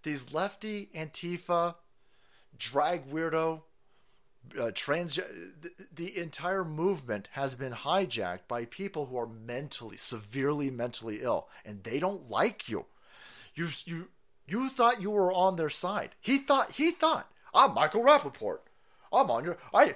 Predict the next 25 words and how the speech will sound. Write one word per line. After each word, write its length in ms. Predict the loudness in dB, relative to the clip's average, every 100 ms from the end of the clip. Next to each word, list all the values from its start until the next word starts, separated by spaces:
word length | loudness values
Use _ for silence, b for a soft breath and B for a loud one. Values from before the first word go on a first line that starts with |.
| B
I 140 | 6 6
make 240 | 6 4
TikToks 440 | 2 0 2 0 0
about 160 | -2
how 100 | 0
much 200 | 0 -2
Trump 200 | 0 0
sucks. 460 | 0 0 -2 -2 -16 B B
I'm 140 | 6
gonna 140 | 6 4
go 140 | 4
down 180 | 4 2
there 60 | 2
with 100 | -2
the 60 |
people." 320 | -6 -6 -6
No, 100 | -4
they 120 | -2 -2
hate 240 | -2 -2
you. 120 | -6 -10 _ _ _ B B B B -2
You, 120 | -2
you 140 | 0
forgot 280 | -2 4 4
all 80 | 4
that. 180 | 0